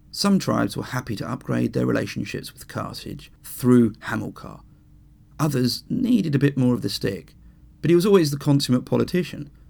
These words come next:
so when he beat one tribe, he took three thousand of the men and signed them up into his army. Afforded this stability, the mines could work more efficiently, and these were soon causing the proverbial Carthaginian coffers to swell.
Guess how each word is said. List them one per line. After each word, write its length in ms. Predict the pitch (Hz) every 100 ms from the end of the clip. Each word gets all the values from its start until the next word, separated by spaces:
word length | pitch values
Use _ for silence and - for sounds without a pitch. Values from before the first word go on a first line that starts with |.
| - -
so 340 | - 120 113 - -
when 180 | - 104
he 60 |
beat 180 | 101 101
one 220 | 110 147
tribe, 420 | 147 - 127 185 - - - -
he 100 | 196
took 240 | 190 -
three 200 | - 139
thousand 440 | - 113 113 117
of 80 | 113
the 80 | 120
men 400 | 127 175 - - - -
and 140 | 123
signed 320 | - - 107
them 100 | 104
up 140 | 110 113
into 140 | 101
his 120 | 113
army. 360 | 135 156 - - - - - - - - -
Afforded 400 | 139 233 240 143
this 140 | 147
stability, 680 | - 113 151 156 - - - - -
the 60 | 147
mines 360 | 147 143 147 147
could 160 | 151
work 260 | 131 120 120
more 160 | 120
efficiently, 720 | 120 - 180 - - - - - - - - - - -
and 100 | 131
these 160 | 208
were 80 | 165
soon 340 | 139 170 165 165
causing 560 | - 127 120 131 123 -
the 80 | 143
proverbial 640 | 143 135 117 113 107 117 113
Carthaginian 800 | - 110 104 113 - 104 98 98
coffers 380 | 110 - 104
to 100 | -
swell. 420 | - - 151 117